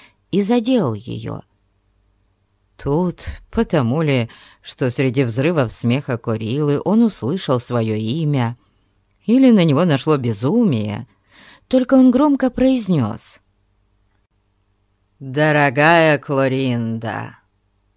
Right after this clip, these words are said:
ты бесспорно самая красивая, самая привлекательная женщина в мире". "Я только что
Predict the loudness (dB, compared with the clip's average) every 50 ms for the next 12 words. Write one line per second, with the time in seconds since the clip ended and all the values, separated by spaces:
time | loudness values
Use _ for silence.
0 | _ _ _ -2 0 0 2 2 2 2 2 0 -4 -10 -8 _ 2 4 4 4
1 | 4 2 0 -2 -2 -4 -4 -6 -8 -2 0 2 2 4 2 2 2 2 2 0
2 | 0 0 -4 -6 -4 -2 -2 -2 -2 -2 -4 -4 -6 -8 -12 -14 -18 _ _ _
3 | _ _ _ _ _ -20 -4 0 2 2 4 4 4 4 2 2 0 0 2 2
4 | 2 4 4 4 2 4 2 2 2 2 0 0 -2 -2 0 0 0 0 0 2
5 | 0 0 -2 -4 -4 0 0 2 2 2 0 -4 -6 -8 -8 -6 -4 -2 0 0
6 | 0 0 -2 -2 -4 -2 -2 0 0 0 0 0 0 -2 -4 -4 -6 -6 -8 -12
7 | -14 -16 _ _ _ _ _ _ _ _ _ _ _ _ _ _ _ _ _ _
8 | _ _ _ _ _ _ _ _ _ _ _ _ _ _ _ _ _ _ _ _
9 | _ _ _ _ _ _ _ _ _ _ -8 -4 -2 0 2 2 2 2 0 -2
10 | 0 2 4 4 4 4 2 0 -4 -6 -6 -6 -8 -10 -12 -16 -12 -10 -10 -8
11 | -8 -8 -10